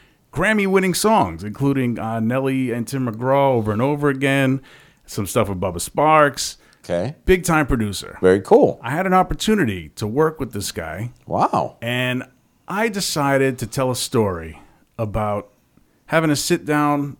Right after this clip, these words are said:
Speaker 1: my best friend and explain to him that I have feelings for his mom.
Speaker 2: <laughs> Wait, wait, wait.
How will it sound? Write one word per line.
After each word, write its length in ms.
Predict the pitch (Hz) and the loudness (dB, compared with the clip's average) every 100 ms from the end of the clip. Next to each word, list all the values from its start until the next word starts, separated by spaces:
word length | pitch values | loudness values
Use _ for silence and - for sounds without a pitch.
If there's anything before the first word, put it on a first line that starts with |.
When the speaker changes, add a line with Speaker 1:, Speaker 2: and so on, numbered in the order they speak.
| - | -8
Speaker 1:
my 160 | 117 | -6
best 280 | 117 135 131 | 0 0 0
friend 360 | - 151 139 127 | -2 0 2 2
and 100 | 110 | 0
explain 480 | - - 151 185 175 | -4 -4 -2 0 -2
to 100 | 101 | -6
him 360 | 85 80 78 - _ _ _ _ _ _ _ _ _ _ _ _ - | -8 -14 -16 -20 _ _ _ _ _ _ _ _ _ _ _ _ -6
that 140 | 113 | -4
I 80 | 107 | -2
have 140 | 107 | -4
feelings 380 | - 123 123 113 | -4 -4 -2 -4
for 120 | - 101 | -6 -8
his 100 | 95 | -8
mom. 360 | 76 67 73 - | -12 -14 -14 -12
Speaker 2:
<laughs> 100 | - | -4
Wait, 240 | 127 104 - - | -2 -2 -2 -4
wait, 280 | 139 - 139 262 | -4 -2 4 6
wait. 120 | 208 | 6